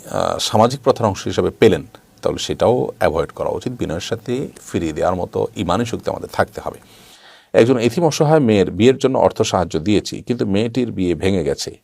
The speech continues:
সেক্ষেত্রে টাকাটা কি ফেরত নেওয়া যাবে? একজন এতিম অসহায় মেয়ের বিয়ের জন্য যে অর্থ সাহায্য দিয়েছেন,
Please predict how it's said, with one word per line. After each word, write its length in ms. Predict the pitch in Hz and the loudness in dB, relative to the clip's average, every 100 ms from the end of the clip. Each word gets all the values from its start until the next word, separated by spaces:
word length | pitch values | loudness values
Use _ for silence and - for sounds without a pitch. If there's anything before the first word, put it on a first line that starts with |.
| _ | _
সেক্ষেত্রে 540 | - 113 151 85 73 - | -4 0 0 0 -4 -2
টাকাটা 320 | 92 92 98 | -2 -2 -6
কি 280 | 101 92 - _ | -6 -6 -8 _
ফেরত 260 | - - - | -8 -8 -4
নেওয়া 120 | 135 | 0
যাবে? 180 | 151 - - _ _ _ _ _ _ _ _ - - _ - | 0 0 -4 _ _ _ _ _ _ _ _ -12 -12 _ -12
একজন 420 | - - 101 95 - | -12 -4 0 0 0
এতিম 260 | 110 113 104 | -4 -2 -2
অসহায় 300 | - 110 110 | 0 0 2
মেয়ের 260 | 101 98 | 0 -2
বিয়ের 280 | - 90 85 | -2 -2 0
জন্য 320 | 90 87 82 | -2 -2 -4
যে 340 | 82 78 78 - - | -4 -6 -6 -10 -6
অর্থ 220 | 104 - | -6 -6
সাহায্য 340 | - 78 76 82 | -4 -4 -4 -4
দিয়েছেন, 380 | 127 - 101 | -4 -4 -6